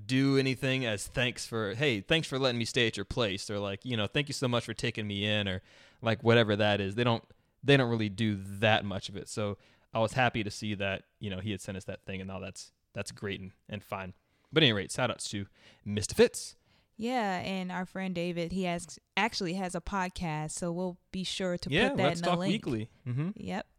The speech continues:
Speaker 2: So we'll be sure to put that link in
Speaker 1: That's
Speaker 2: this
Speaker 1: another,
Speaker 2: posting.
Speaker 1: uh,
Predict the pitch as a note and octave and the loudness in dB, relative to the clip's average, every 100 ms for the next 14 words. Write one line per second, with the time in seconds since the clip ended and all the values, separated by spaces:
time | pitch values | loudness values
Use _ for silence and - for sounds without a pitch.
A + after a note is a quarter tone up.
0 | - - _ - G3 G#3 A3+ - G3+ F#3+ | -20 -20 _ -4 -2 0 -2 -2 -2 -2
1 | - G3+ F3 - F#3+ F#3+ - - _ _ | -4 -6 -6 -6 -6 -6 -10 -12 _ _
2 | _ _ - - - F#3+ F#3 F3 F3+ F#3+ | _ _ -20 -12 0 2 4 4 6 6
3 | F#3+ E3+ F3 F3 | 6 6 6 4